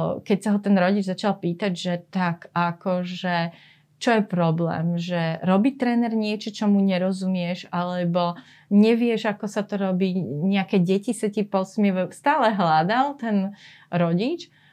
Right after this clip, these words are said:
a nakoniec potom v nejakom štvrtom alebo ktorom raze to dieťa povedalo, že no, eh, kašlem na to. Kašlem ja na celé plavky, že však nie, tréner, eh, tréner ma má ráda, tréner ma,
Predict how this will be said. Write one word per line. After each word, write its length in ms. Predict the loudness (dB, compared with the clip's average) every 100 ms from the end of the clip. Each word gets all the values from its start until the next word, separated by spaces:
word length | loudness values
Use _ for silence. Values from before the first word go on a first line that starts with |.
| 2
a 120 | 4
nakoniec 500 | 4 2 4 4 2
potom 500 | 0 -2 0 -2 0
v 40 | -2
nejakom 260 | -4 -4 -6
štvrtom 480 | -4 -6 -2 0
alebo 240 | 2 2 -2
ktorom 320 | -2 -2 -2
raze 320 | -2 -2 -2
to 140 | -2 -2
dieťa 260 | -2 -4
povedalo, 540 | -4 -2 0 0 0 -2
že 260 | -4 -6 -8 _ _ _
no, 320 | 0 0 0 -10 _ _ _ _ _
eh, 380 | 2 4 4 2 -2 _ _ _ _ 0
kašlem 440 | 0 2 2 4
na 180 | 2 0
to. 200 | -4 -6 -10 _ _ -4
Kašlem 380 | 0 2 2 2
ja 120 | 2
na 120 | -2
celé 240 | -2 -2
plavky, 720 | -2 -2 0 0 -2 -4 -4 -8 _ _ _
že 560 | -2 0 2 2 2 0
však 240 | -2 2 6
nie, 220 | 6 6
tréner, 540 | 2 2 2 2 0 -6 _ _
eh, 100 | -2 0 0 0
tréner 360 | 2 4 6 4
ma 120 | 2
má 140 | 2
ráda, 320 | 2 2 2 2
tréner 400 | 0 2 2 2
ma, 320 | 2 0